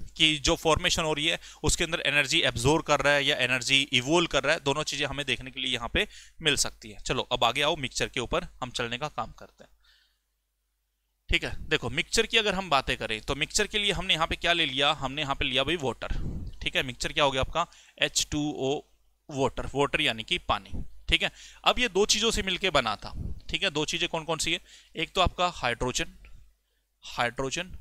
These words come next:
और दूसरा ऑक्सीजन, ठीक है? ये दो चीज़ें हैं। अब एक चीज़ देखो, ये दोनों चीज़ों आपका, आपको एनवायरनमेंट में भी तो मिल जाएगी,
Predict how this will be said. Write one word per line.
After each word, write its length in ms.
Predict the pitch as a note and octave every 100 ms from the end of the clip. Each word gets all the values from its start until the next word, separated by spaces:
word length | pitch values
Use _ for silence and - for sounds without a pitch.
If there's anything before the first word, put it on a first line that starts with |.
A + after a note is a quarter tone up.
| - -
और 140 | C3
दूसरा 460 | C3+ - C#3+ E3+ F#3 _ _ _ _ _ _ -
ऑक्सीजन, 760 | C#3 - C#3 - - - - - -
ठीक 160 | F#3 G3
है? 120 | -
ये 140 | C3+ E3
दो 140 | D3
चीज़ें 280 | B2 A2 G2+
हैं। 80 | - - - - -
अब 120 | B3+
एक 100 | C#4+
चीज़ 300 | - G3+ G3
देखो, 320 | B2+ A2 A2+ A#2
ये 140 | G#3+
दोनों 320 | G3+ F#3+ A#3
चीज़ों 300 | A3+ F3+ A3 -
आपका, 380 | E3+ - A3 - - - -
आपको 360 | F3+ - B3 F#3
एनवायरनमेंट 500 | F#3 F#3+ G#3 A3+ G#3+
में 120 | A3+
भी 60 |
तो 80 | A3
मिल 200 | A3 A3
जाएगी, 340 | F#3+ E3+ D3